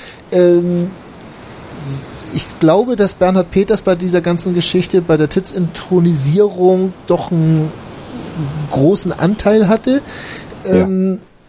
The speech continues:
Speaker 1: wie schätzt ihr das Ganze ein, was, was da jetzt passiert? Ist Bernhard Peters jemand, auf den wir uns jetzt verlassen sollten, Tanja, der, der jetzt, äh,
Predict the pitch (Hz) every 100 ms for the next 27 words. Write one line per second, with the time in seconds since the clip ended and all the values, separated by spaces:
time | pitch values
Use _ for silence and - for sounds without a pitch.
0 | _ _ _ _ - - 226 - 247 -
1 | - 233 208 - 196 220 - 208 151 156
2 | 151 123 135 - - 143 - 131 110 -
3 | 123 - - 117 107 - - - 170 -
4 | 208 220 214 214 214 220 - 185 202 196
5 | 185 175 185 185 180 175 180 175 - 151
6 | 175 - 247 220 226 226 220 220 226 220
7 | 214 202 196 185 185 185 180 185 180 -
8 | - - 180 180 175 170